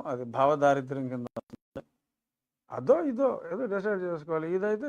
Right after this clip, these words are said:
క్రమశిక్షణగా ఉండాలి, లేదు వదిలినప్పుడు ఆ లెఫ్ట్ భావజాలానికి వెళ్ళిపోవాలి. అటు కాకుండా ఇటు కాకుండా మరి ఇండిపెండెంట్ అంటాం.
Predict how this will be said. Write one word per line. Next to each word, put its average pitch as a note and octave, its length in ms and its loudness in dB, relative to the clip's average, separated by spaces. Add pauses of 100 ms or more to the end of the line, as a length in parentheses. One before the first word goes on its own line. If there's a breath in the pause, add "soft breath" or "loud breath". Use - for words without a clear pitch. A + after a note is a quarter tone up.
క్రమశిక్షణగా F#3 640 -4 (100)
ఉండాలి, C3 320 -4 (920)
లేదు A#3 240 10 (100)
వదిలినప్పుడు - 640 0 (560)
ఆ A3 140 2
లెఫ్ట్ A3 200 0 (100)
భావజాలానికి G3+ 580 4
వెళ్ళిపోవాలి. E3 500 -2 (1400)
అటు - 180 0 (140)
కాకుండా A#3 440 -2 (300)
ఇటు G3 180 -2 (140)
కాకుండా G3+ 400 -2 (200)
మరి B2 180 -6 (680)
ఇండిపెండెంట్ - 1300 -2
అంటాం. F#3 280 -2